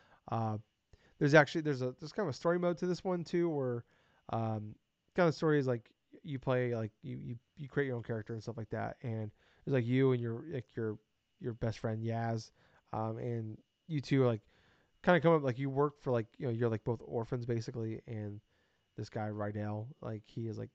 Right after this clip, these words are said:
he runs a gar-, a car garage, and he, like, he's, like, basically kinda, like, took you guys in, like, essentially raised you guys, and you work at the garage. Uh, and then shit goes down, uh,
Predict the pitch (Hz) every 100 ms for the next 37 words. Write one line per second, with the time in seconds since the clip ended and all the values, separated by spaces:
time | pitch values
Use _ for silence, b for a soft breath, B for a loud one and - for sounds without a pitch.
0 | _ - 123 117 107 110 104 78 - 120
1 | 113 110 110 110 110 113 - b b b
2 | 110 110 107 - - - - 139 117 -
3 | 208 - 147 123 107 - - - 131 123
4 | 117 110 113 110 107 107 110 - 120 120
5 | 117 107 107 110 113 113 110 107 110 110
6 | - 120 104 101 107 - B B B B
7 | B - 110 107 90 123 120 117 110 -
8 | _ _ _ - 196 185 143 139 131 123
9 | - B B B - 113 110 101